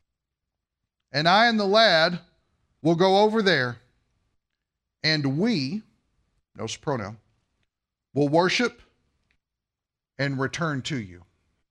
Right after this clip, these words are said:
Now, this is the first thing that Abraham has said since he said, "Here I am, Lord," right?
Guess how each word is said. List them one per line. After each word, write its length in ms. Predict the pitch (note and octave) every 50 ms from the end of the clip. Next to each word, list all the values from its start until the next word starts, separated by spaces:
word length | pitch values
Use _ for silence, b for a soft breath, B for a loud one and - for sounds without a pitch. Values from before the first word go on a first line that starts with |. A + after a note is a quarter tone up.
| _ _ _ _ _ _ _ _ _ _ _ _ _ _ _ _ B B B B
Now, 100 | B C#3
this 180 | D#3+ A#3 D4+ -
is 120 | F4+ B3+
the 100 | G#3+ G3+
first 320 | - - G3+ G3+ F#3+ - -
thing 180 | G3 F#3+ F#3+
that 180 | F3 D#3 - -
Abraham 540 | E3 A3 B3+ A3 F#3 D#3 C#3 D#3+ D3 C#3 C3+
has 180 | C3 C3+ C3
said 460 | - - - G3+ A3 A#3 E3+ C#3+ C3+ -
since 200 | - D3 B2+ -
he 80 | D3+
said, 380 | C3+ - - D#3 C3+ B2 G#2 - _ _ _ _ _ _ _ _
"Here 180 | - E3 E3
I 120 | E3 D3+ D3+
am, 240 | D#3+ F#3+ F3+ C3 A2+
Lord," 260 | A#2 A#2+ C3+ E3+ - _ _ _ _ _ _
right? 260 | - C3+ F3 A#3+ D4